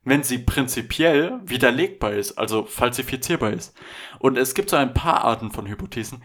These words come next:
die eben nicht widerlegbar sind. Und dazu zählen zum Beispiel Tautologien.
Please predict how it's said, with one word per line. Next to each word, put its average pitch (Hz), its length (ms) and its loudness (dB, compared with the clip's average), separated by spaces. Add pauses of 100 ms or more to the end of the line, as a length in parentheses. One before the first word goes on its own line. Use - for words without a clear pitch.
(120)
die 147 120 0
eben 139 220 2
nicht 208 340 0
widerlegbar 104 560 -2
sind. 95 280 -14 (760)
Und 117 200 -4
dazu 131 300 4
zählen 160 360 -2
zum 113 160 -6
Beispiel 120 520 -2
Tautologien. 139 920 0